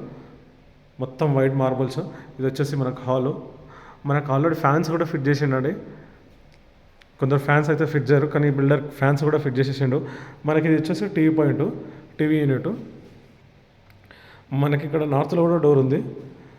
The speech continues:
అక్కడ బా-, <clears throat> వెళ్ళనీకని మనకు నార్త్లో కూడా డోర్ ఉంది. తీసి చూపిస్తా చూడండి ఒకసారి. మనకి ఇక్కడ టూ ఫీట్ గెల్ ఉంది కదా, అక్కడ బ్యాక్ సైడ్ వాష్‌రూమ్ వెళ్ళని కూడా మనకి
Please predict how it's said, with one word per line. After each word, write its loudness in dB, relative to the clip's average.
అక్కడ 0
బా-, 2
<clears throat> -6
వెళ్ళనీకని 0
మనకు 0
నార్త్లో 2
కూడా 4
డోర్ 4
ఉంది. 2
తీసి -2
చూపిస్తా 0
చూడండి 0
ఒకసారి. -12
మనకి 2
ఇక్కడ 0
టూ 0
ఫీట్ -2
గెల్ 4
ఉంది 4
కదా, 4
అక్కడ 0
బ్యాక్ 0
సైడ్ 0
వాష్‌రూమ్ 2
వెళ్ళని 2
కూడా 2
మనకి 0